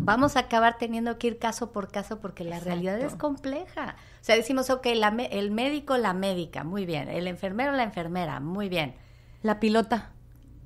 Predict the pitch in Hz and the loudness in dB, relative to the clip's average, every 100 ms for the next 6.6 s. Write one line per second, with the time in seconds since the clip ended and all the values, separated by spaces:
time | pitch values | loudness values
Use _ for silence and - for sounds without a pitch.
0 | - - 208 202 220 185 196 208 208 208 | -14 -2 0 2 0 0 2 2 4 6
1 | 196 190 247 247 262 254 262 196 233 285 | 6 6 8 8 8 4 6 8 10 10
2 | 185 202 370 180 180 190 214 254 269 269 | 10 8 6 2 0 6 10 10 10 8
3 | 269 277 - 156 - 285 226 240 240 254 | 8 6 2 4 12 12 12 12 12 4
4 | - 233 240 262 277 311 349 330 240 202 | 4 4 6 6 4 4 2 0 -2 0
5 | 180 190 190 190 190 185 - 190 175 185 | 0 0 -2 -4 -6 -6 -6 -6 -6 -10
6 | - 156 143 - 147 165 | -10 -12 -10 -12 -12 -14